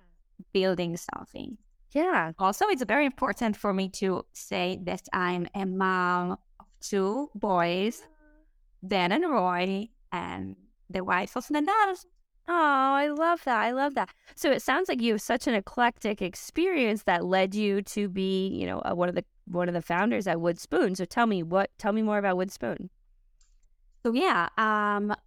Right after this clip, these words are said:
Speaker 1: we started Woodspoon, my partner and I, Owen, and both of us moved from Israel to the States, um, six, between six to seven years ago. Um,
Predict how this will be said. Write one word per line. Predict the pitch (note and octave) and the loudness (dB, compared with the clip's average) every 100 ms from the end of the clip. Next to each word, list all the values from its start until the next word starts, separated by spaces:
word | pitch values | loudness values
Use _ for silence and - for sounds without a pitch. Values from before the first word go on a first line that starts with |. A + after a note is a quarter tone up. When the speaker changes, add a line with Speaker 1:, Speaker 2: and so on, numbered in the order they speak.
| - | -10
Speaker 1:
we | F#3 G3+ A#3 A#3+ A#3+ | -8 -6 -6 -6 -8
started | - - - - - A3+ B3+ B3 | -12 -16 -16 -6 2 2 4 2
Woodspoon, | G#3 - - F#3 F3+ | 0 -4 -2 0 2
my | F#3 | 0
partner | - F3+ F3+ G#3+ G#3 | 0 -2 0 0 0
and | G#3 | 2
I, | F#3+ G3 - | 2 0 -2
Owen, | F3 E3+ E3+ E3+ F3 E3+ | -2 -2 -2 -2 -4 -6
and | - F3+ F3 F3 F3+ | -4 -2 -2 -2 0
both | G#3 G#3 | -2 0
of | C4+ | 0
us | C4+ - A3+ | 0 0 -4
moved | A3 A3 G#3+ - | -2 -2 -6 -4
from | A#3 A3+ | 0 0
Israel | - G#3 G#3+ G#3+ G#3 | 0 -2 0 2 0
to | - | -2
the | G3 | -6
States, | - - F#3 F3+ F3 F3 _ _ _ _ _ _ | -8 -4 -2 0 -2 -4 _ _ _ _ _ _
um, | G3 F3+ F3 F3+ F#3 - _ _ _ _ | 0 0 0 -2 -4 -8 _ _ _ _
six, | C#4 C4+ - | -2 -2 -4
between | - - G#3 | -10 -6 -6
six | - G#3+ - | -4 -6 -6
to | G#3 | -6
seven | - F3+ F#3 | -2 0 0
years | F3 E3+ F3 F3 | 0 0 -2 -4
ago. | E3+ F3 F3 E3+ F3 F#3 _ _ _ _ F3 | -4 -2 0 0 -2 -8 _ _ _ _ -10
Um, | E3+ E3 E3+ | -6 -4 -6